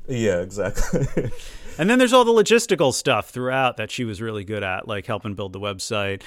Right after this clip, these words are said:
Speaker 2: and all the outreach. I mean, she's just so much better of a people person than me. So she was able to, you know, really help us drum up a lot of, um, you know, just support from people, um, postal workers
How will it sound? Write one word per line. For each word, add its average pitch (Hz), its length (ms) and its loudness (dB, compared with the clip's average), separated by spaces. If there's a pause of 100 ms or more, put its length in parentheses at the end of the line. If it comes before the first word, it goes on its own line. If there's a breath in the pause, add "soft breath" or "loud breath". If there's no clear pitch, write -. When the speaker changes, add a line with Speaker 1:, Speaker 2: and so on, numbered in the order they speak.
(220 loud breath)
Speaker 2:
and 151 120 -2
all 156 120 4
the 113 120 2
outreach. 92 400 -2
I 95 100 -8
mean, 92 120 -8
she's - 180 -12
just - 200 -10
so 113 100 -10
much 104 300 -12 (240)
better 120 340 0
of 98 80 -6
a 98 60 -18
people 107 260 -8
person 107 380 -10
than 98 120 -8
me. 101 200 -6
So - 160 -10
she - 200 -10
was 95 200 -10
able 95 240 -8
to, 92 360 -8 (420 loud breath)
you 104 180 -8
know, 90 280 -6
really 104 300 -6
help 92 240 -6
us 92 160 -10
drum 98 280 -8
up 92 320 -6
a 110 80 -8
lot 92 260 -4
of, 87 480 -12
um, 85 460 -10 (840 loud breath)
you 147 140 -2
know, 95 180 -4 (560)
just - 460 -6
support 107 460 -2
from 92 160 -10
people, 92 420 -8 (100)
um, 92 220 -8
postal 104 380 -8
workers 90 680 -8